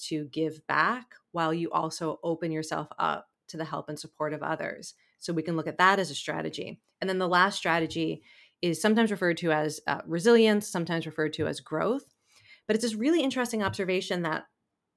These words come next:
when you are in a situation that your brain understands is an opportunity to change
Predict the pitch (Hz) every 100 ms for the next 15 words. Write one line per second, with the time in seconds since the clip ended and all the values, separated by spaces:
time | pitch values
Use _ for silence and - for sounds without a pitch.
0 | _ - - 180 170 208 247 285 202 196
1 | 208 208 202 202 202 _ _ _ 185 190
2 | 196 - 233 254 185 180 165 160 160 170
3 | 165 170 147 180 202 220 185 175 170 -
4 | 165 160 156 165 156 156 - _ _ _
5 | - 175 180 - 180 202 202 - 190 185
6 | 175 160 156 - - 160 - - 151 -
7 | 170 -